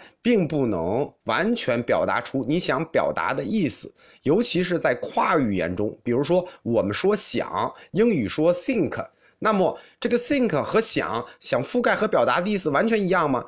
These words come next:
其实不一样。所以这个行翻译过来，印度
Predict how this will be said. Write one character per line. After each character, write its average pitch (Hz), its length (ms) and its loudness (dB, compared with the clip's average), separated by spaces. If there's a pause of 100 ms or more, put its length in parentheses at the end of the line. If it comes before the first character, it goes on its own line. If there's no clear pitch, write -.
(140)
其 - 180 -2
实 180 80 -2
不 170 180 -4
一 90 120 -4
样。 95 160 -4 (880)
所 202 220 2
以 143 180 -2 (260)
这 - 80 -4
个 196 80 0
行 127 680 0
翻 190 260 0
译 165 80 2
过 135 200 0
来， 78 280 -4 (840)
印 208 420 2
度 107 420 0